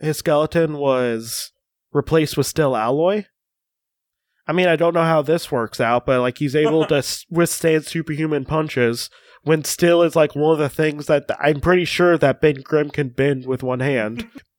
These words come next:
Speaker 1: He also has, like, really tough skin. And superhuman strength and endurance, of course.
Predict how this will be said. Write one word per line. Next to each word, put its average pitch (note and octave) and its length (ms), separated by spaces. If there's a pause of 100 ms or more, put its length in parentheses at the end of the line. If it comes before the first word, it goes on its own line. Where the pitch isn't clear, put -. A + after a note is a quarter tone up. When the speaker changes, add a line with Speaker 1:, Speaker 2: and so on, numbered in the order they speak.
(140)
Speaker 1:
He D#3+ 140
also F3+ 240
has, D#3+ 160
like, D3 160
really C#3+ 220
tough C3+ 200
skin. B2 480 (1300)
And F#3+ 300
superhuman D#3 540
strength C3 340
and B2 260
endurance, A2+ 640
of A#2+ 120
course. G#2 440